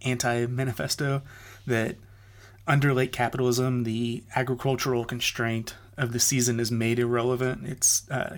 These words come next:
constant bounty of the market eliminates decay as a visceral reality, and decay assumes the role of aesthetic and ornamental choice. And then there's a photo of,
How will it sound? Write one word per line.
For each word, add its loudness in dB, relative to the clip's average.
constant -2
bounty 0
of -4
the -2
market 0
eliminates 0
decay 0
as -2
a -4
visceral 0
reality, 0
and -4
decay 2
assumes 2
the 0
role 0
of -10
aesthetic -2
and -6
ornamental -2
choice. 0
And -2
then 0
there's -4
a -4
photo 0
of, -4